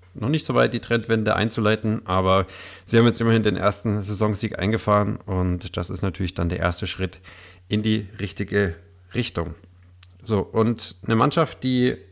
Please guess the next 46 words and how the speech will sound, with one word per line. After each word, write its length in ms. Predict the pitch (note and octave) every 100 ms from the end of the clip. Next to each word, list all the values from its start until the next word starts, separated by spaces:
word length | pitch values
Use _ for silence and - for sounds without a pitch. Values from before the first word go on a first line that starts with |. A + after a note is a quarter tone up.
| -
auch 180 | A#2 C3
einen 320 | B2+ C#3+ D3
Saisonsieg 580 | C3+ C3+ D3 D3 D3+ -
hat, 220 | D3+ - - - - - -
das 240 | A2+ -
sind 520 | - - B2 A#2+ A2+
die 140 | A2+ A2+
Royals 420 | G#2+ A2 A#2+ -
aus 280 | A2 G#2 -
Saarlouis. 600 | - A2 G#2 G2+ C3 C3
Die 260 | A#2 A2+ A#2 - -
mussten 340 | A#2+ A2+ - A#2
sich 260 | A2+ -
zu 220 | - A2+ G#2+
Hause 320 | A#2+ B2+ B2
den 400 | - G#2 G#2 G2
Luchsen 360 | A2 - -
aus 340 | - A#2 - -
Hannover 380 | G#2 B2 - B2
stellen 400 | - A2 A#2 A#2 - - - -
und 260 | - G#2+ G#2
das 200 | A2 -
ging, 320 | A2+ A2 G#2+ F#2+
ja, 140 | E2+ F2 - - D#2 -
mächtig 420 | G#2 G2 - G#2
in 100 | F#2
die 100 | F#2
Hose, 440 | F#2 G#2 F#2+ F2+
weil 360 | F2 F2+ F2+ F2 - - - -
schon 200 | - G#2
nach 140 | G2
der 140 | A2
ersten 280 | F2 G2+ A2
Halbzeit 320 | F#2+ F#2+ G2+
im 120 | G2 F#2
Prinzip 320 | F#2+ G#2+ -
klar 280 | F#2 F2+ F2+
war, 140 | F2
wo 60 | F#2
es 100 | -
hingehen 420 | F#2+ F#2+ F#2+ E2+
wird. 200 | E2 E2
Also 380 | E2+ E2+ F2 E2+
Hannover 420 | F#2 G2+ G#2+ F2
ist 180 | F2+ G2+
wirklich 460 | G2+ G#2 F#2 -